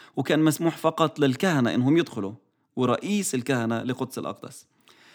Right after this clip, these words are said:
مجموعة مختارة من الناس كانت ممكن تعمل هذا الشيء. كان في نور في الهيكل اللي بيخرج من المنارة اللي ليها سبع مصابيح، زي ما هو مذكور في سفر الخروج. الرب يسوع بيقول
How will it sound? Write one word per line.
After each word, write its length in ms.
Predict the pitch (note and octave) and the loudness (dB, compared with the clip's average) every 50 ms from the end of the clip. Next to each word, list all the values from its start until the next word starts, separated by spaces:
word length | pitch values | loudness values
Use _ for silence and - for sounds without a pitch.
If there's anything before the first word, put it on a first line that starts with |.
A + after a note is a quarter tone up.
| - _ - | -18 _ 2
مجموعة 460 | - F3 F3 F3+ G#3 A3 G#3+ G3 G3+ | 4 4 6 6 4 4 4 4 6
مختارة 560 | F#3 D#3+ C#3 - - - F3 E3+ E3+ E3+ E3+ E3 | 6 4 2 0 -4 -2 0 0 2 2 2 2
من 120 | E3 D#3+ | 2 2
الناس 560 | D#3 D#3 C#3 A#2 F#2 F2+ - - - - - _ _ _ _ _ _ _ _ _ _ _ _ - | 4 4 4 2 0 -2 -8 -12 -14 -14 -16 _ _ _ _ _ _ _ _ _ _ _ _ -4
كانت 400 | - E3+ E3+ F3 E3+ D#3 - - | 0 0 2 2 2 0 0 2
ممكن 380 | D#3 D3+ D3+ C#3+ - C#3 C3 A#2+ | 2 4 4 2 0 0 0 0
تعمل 320 | B2+ A#2+ A#2+ A#2+ A#2 G#2+ | 0 0 0 0 -2 -4
هذا 160 | A2 G#2+ G2+ G#2+ | -4 -4 -6 -6
الشيء. 260 | G#2 - - - - A2 _ _ _ _ _ _ _ _ _ _ _ _ _ _ _ _ _ _ _ _ _ _ _ _ _ _ _ _ _ _ _ _ _ _ _ - | -6 -8 -10 -12 -14 -18 _ _ _ _ _ _ _ _ _ _ _ _ _ _ _ _ _ _ _ _ _ _ _ _ _ _ _ _ _ _ _ _ _ _ _ 2
كان 220 | - A3+ A#3+ A#3 | 4 6 6 6
في 200 | - - G#3 F#3 | 6 4 4 4
نور 260 | F#3 G3+ A3 G3+ E3 | 6 6 4 4 2
في 140 | - - A#2+ | 2 0 0
الهيكل 520 | A2 A2+ A#2 A#2 A2+ - B2+ B2 B2 - - _ _ _ _ _ _ _ - | 0 2 2 0 0 0 -2 -4 -4 -6 -10 _ _ _ _ _ _ _ 2
اللي 420 | C3+ C3+ C3+ C#3+ C#3+ C#3 C#3+ D3 - | 4 4 6 6 4 4 2 -2 -4
بيخرج 520 | D3+ D3 F#3+ A3 A3 - D#3+ C#3 C3 B2+ D3 | -2 2 2 2 2 2 2 2 2 4 4
من 100 | E3 E3+ | 2 4
المنارة 480 | F3 F3+ G3+ A3+ A#3 G3 C3 G#2+ G2+ | 4 4 4 4 4 6 4 2 2
اللي 180 | - C3+ C#3+ D#3 | 0 0 0 0
ليها 200 | F3+ F#3 F3 D#3+ | 0 0 -2 -2
سبع 300 | - - D#3 D3+ D3 C#3 | 2 2 4 4 4 4
مصابيح، 520 | C#3+ D3 C#3+ D3 C#3+ C3+ A#2+ G2+ F#2+ - | 4 2 0 0 -2 0 -2 -4 -4 -4
زي 160 | A#2+ C#3+ D#3+ D#3+ | 0 2 2 4
ما 100 | D3+ D3+ | 4 4
هو 180 | D#3+ D3+ C3+ | 4 4 4
مذكور 440 | C3 B2 A#2 - - D#3 D#3 D3+ C#3+ | 4 2 2 -2 -2 0 0 0 0
في 160 | C3 - B2+ | -2 -4 -6
سفر 280 | A#2 - D#3+ D3 - C#3+ | -4 -4 -6 -4 -2 -2
الخروج. 420 | B2+ B2+ - D#3+ D3+ B2 G2 - - - _ _ _ _ _ _ _ _ _ _ _ _ _ - - | -2 0 2 2 2 2 2 0 -8 -20 _ _ _ _ _ _ _ _ _ _ _ _ _ -4 0
الرب 240 | C3+ - F3+ D#3+ D#3+ | 4 4 4 6 6
يسوع 300 | D#3 C#3+ - E3 D#3 C#3 | 4 4 6 6 4 6
بيقول 540 | B2+ B2 B2 - D#3+ E3+ D#3+ D3+ D3+ D3+ | 6 4 2 4 6 6 6 6 4 -2